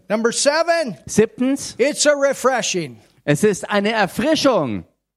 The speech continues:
Speaker 1: It's a refreshing.
Speaker 2: Es ist eine Erfrischung.
Speaker 1: Isaiah twenty-eight.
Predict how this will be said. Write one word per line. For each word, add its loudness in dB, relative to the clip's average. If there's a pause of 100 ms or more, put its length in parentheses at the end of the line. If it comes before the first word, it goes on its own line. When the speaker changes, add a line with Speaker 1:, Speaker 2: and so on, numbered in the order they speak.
(760)
Speaker 1:
It's 2
a 4
refreshing. -2
Speaker 2:
Es -4
ist 0
eine 2
Erfrischung. 0
Speaker 1:
Isaiah 0
twenty-eight. -2